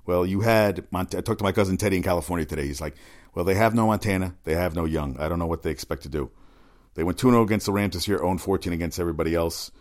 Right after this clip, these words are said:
Fourth head coach in the span of twenty-six months. December of two thousand fourteen, Harbaugh parts with the mutual,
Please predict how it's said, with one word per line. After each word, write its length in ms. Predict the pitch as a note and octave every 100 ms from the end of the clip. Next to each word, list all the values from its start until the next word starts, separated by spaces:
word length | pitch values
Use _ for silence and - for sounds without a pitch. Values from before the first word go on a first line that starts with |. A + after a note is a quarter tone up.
| -
Fourth 320 | - C3 C3+ A#2+
head 160 | A2
coach 280 | A#2+ G#2 -
in 120 | F2+
the 40 | E2
span 240 | - F#2+
of 100 | E2
twenty-six 440 | - G2 - G2+
months. 420 | G2 G2 - - - - - - -
December 440 | - B2+ A#2+ A2
of 180 | G2 -
two 140 | A#2
thousand 280 | A2 G2+ F#2
fourteen, 640 | - G#2 - G#2 G2 F#2+ - - - - _ -
Harbaugh 600 | A2+ A2 G#2+ G#2 G2+ - - - -
parts 500 | - G#2 - - - -
with 220 | F#2+ -
the 380 | F#2 F2+ E2 - E2+
mutual, 500 | G2 A#2 A2+ F#2+